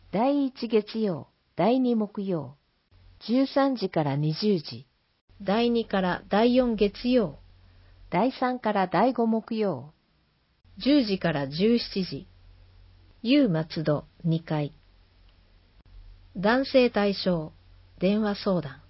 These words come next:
第二、第四金曜、十七時三十分から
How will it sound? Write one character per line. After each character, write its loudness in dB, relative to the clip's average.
第 0
二、 0
第 0
四 2
金 0
曜、 -2
十 2
七 -4
時 -2
三 0
十 -2
分 -2
か -6
ら -10